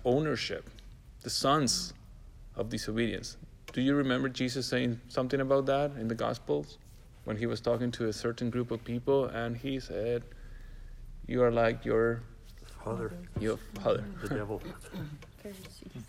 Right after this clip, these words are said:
Speaker 1: So Satan, in a way, he has children. And the news here is that we were sons of dis-, disobedience. You know, if we just stop and think a little bit about our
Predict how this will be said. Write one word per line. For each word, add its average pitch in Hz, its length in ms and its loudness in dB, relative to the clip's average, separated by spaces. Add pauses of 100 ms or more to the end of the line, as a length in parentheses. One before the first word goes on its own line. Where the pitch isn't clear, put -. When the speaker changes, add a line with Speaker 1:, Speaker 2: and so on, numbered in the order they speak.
(720)
Speaker 1:
So - 240 -4
Satan, 143 480 2
in 110 140 2
a 90 60 0
way, 92 200 0
he 127 160 -2
has 131 180 2
children. 151 460 0 (1800)
And 107 420 0 (320)
the 95 120 -6
news 147 260 0
here 110 180 4
is 113 120 -2
that - 420 2
we 117 180 0
were 123 260 0
sons 117 320 -2
of 98 120 -4
dis-, 98 240 -6 (120)
disobedience. 110 760 -6 (1200)
You - 80 -8
know, 101 260 -6 (220)
if 104 160 -4
we 113 180 2 (140)
just - 420 -2
stop 110 440 0
and 107 120 -4
think 110 200 0
a 110 40 -2
little 113 220 2
bit 104 120 -4
about 107 320 0 (140)
our 107 380 -6